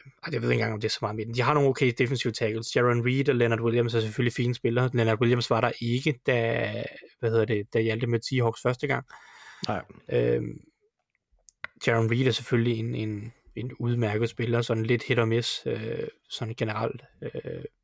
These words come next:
Speaker 1: også lidt op i årene efterhånden. Men jeg, jeg synes ikke, at, at Seahawks forsvar, eller deres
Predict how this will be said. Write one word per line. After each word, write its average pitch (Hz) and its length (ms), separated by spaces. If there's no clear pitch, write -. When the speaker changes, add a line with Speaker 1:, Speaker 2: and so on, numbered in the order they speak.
Speaker 1:
også - 180
lidt 123 100
op 110 160
i - 20
årene 120 300
efterhånden. 117 480
Men 131 140
jeg, 120 220
jeg 110 120
synes 131 220
ikke, 135 240
at, 120 160
at 131 200
Seahawks 127 640
forsvar, 113 480
eller 110 160
deres 113 360